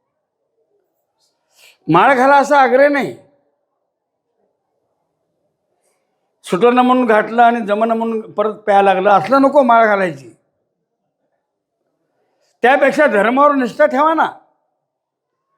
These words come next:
तिथे अजून काही दिवस आहेत, बहुसंख्येने अजून या. बाहेर बसायला जागा होणे हे असं ऐकताना कोणीही कीर्तनकार असू द्या,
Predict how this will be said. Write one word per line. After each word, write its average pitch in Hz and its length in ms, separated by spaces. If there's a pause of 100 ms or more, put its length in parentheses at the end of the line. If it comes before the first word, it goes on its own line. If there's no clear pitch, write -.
(320)
तिथे 190 120
अजून 208 300
काही 226 200
दिवस 196 300
आहेत, 170 200 (600)
बहुसंख्येने 247 580
अजून 233 280
या. 190 180 (560)
बाहेर 190 280 (520)
बसायला 226 420
जागा 220 260
होणे 240 420 (380)
हे 196 60
असं 202 240
ऐकताना 208 400
कोणीही 285 420
कीर्तनकार 285 440
असू 247 200
द्या, 220 220